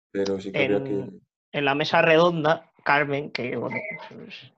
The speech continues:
Speaker 2: al final <laughs> acabo dirigiendo ella ahí el debate y tal, es una profesora así que siempre es muy espontánea, y ella dijo que en su vida, eh,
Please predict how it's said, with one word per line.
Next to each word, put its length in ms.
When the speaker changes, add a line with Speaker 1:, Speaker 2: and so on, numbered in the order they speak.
Speaker 2:
al 160
final 300
<laughs> 40
acabo 340
dirigiendo 600
ella 220
ahí 240
el 140
debate 380
y 60
tal, 220
es 480
una 240
profesora 440
así 200
que 80
siempre 500
es 140
muy 140
espontánea, 680
y 100
ella 180
dijo 520
que 320
en 220
su 240
vida, 540
eh, 880